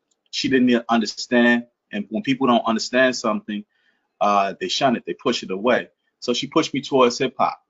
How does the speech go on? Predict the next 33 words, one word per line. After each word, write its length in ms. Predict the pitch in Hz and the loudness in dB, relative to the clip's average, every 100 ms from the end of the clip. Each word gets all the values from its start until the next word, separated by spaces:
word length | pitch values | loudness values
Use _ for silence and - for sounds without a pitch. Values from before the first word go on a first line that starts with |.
| _ _ _ _ | _ _ _ _
you 140 | 113 110 | -2 0
know, 320 | 101 98 - | 2 2 0
um, 360 | 98 98 92 - - | -6 -6 -8 -12 -2
even 240 | 135 123 | 2 4
though 140 | 117 107 | 2 2
she 200 | - 107 | -2 -4
did 140 | 107 | -2
not 220 | 110 107 | 0 0
like 280 | 107 113 107 | 4 2 2
it 80 | 101 | -2
or 140 | 101 | -2
understand 680 | 104 98 - - 120 110 101 | -2 -4 -6 0 2 2 -2
it. 140 | 90 _ _ - _ _ - | -8 _ _ -20 _ _ -2
And 160 | 110 | 2
that, 240 | 123 151 - - | 4 2 -2 0
that 280 | 135 - - | 2 2 0
taught 260 | 143 120 | 0 0
me, 200 | 104 95 _ _ _ - | -4 -8 _ _ _ -2
just 360 | 135 139 143 | 2 2 2
her 180 | 156 147 143 | 2 2 2
pushing 320 | 165 - 127 | -2 -2 -2
me 100 | 123 | -2
toward 300 | - 120 113 | 0 -2 0
hip 160 | 190 - | 0 2
hop, 260 | 104 - _ _ - _ _ _ - | 2 2 _ _ -20 _ _ _ 2
um, 460 | 110 107 98 95 _ | 2 2 -2 -8 _
showed 360 | - - 156 131 | -4 4 4 4
me 180 | 120 110 | 2 4
that 380 | 104 95 - _ _ _ _ _ _ _ _ _ _ _ | 6 4 2 _ _ _ _ _ _ _ _ _ _ _
you 120 | 147 | -2
can 200 | 175 170 | 4 4
love 240 | 151 165 165 | 6 6 4
somebody 580 | 143 117 101 98 92 | 2 6 6 4 -2